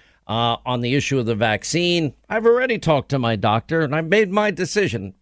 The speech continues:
My number's called. It hasn't been called. I'm going to get the vaccine. That's my decision. Half my friends agree.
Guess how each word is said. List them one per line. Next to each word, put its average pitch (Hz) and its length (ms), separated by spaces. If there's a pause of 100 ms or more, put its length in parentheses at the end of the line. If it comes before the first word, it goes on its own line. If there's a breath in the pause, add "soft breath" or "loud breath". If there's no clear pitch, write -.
My 110 160
number's 190 420
called. 151 420
It 98 60
hasn't 147 300
been 170 140
called. 131 420
I'm 101 140
going 151 320
to 160 100
get 139 280
the 135 100
vaccine. 120 480
That's 110 220
my 131 180
decision. 117 560 (320 soft breath)
Half 110 240
my 147 160
friends 165 320
agree. 202 480